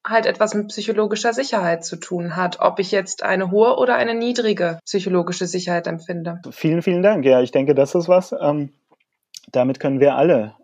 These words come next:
Speaker 2: äh, was anfangen. Das ist was, was wir alle aus unserem Alltag kennen. Ich freue mich auf die Diskussion mit dir, liebe Angelina. Ähm,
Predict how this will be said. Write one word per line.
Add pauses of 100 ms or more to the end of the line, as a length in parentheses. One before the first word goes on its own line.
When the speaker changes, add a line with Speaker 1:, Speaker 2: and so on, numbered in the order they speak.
Speaker 2:
äh,
was
anfangen.
Das
ist
was,
was
wir
alle
aus
unserem
Alltag
kennen. (500)
Ich
freue
mich
auf
die
Diskussion
mit
dir,
liebe
Angelina.
Ähm,